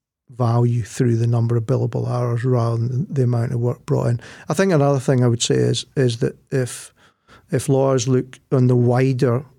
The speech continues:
level of competencies and give them all some sort of proportionate focus. So whether it's learning development, whether it's chasing up age debt or speaking to your cash department about age debt,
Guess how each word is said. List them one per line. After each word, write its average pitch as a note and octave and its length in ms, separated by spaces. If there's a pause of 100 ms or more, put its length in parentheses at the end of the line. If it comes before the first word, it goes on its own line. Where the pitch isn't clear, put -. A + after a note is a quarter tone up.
level B2+ 280
of A#2 180
competencies B2+ 920
and B2 320
give B2 280
them B2 160
all B2 460 (400)
some B2+ 320
sort - 320
of C3+ 200
proportionate - 880 (340)
focus. - 640 (800)
So A#2+ 400 (760)
whether C3+ 160
it's C3+ 120
learning C3 340
development, B2 640 (220)
whether B2+ 260
it's - 320 (160)
chasing C3 400
up B2+ 240
age A#2 300
debt C3 300 (100)
or B2 100
speaking - 440
to - 120
your - 120
cash - 360
department D3+ 560
about C3+ 380
age B2 360
debt, C3 340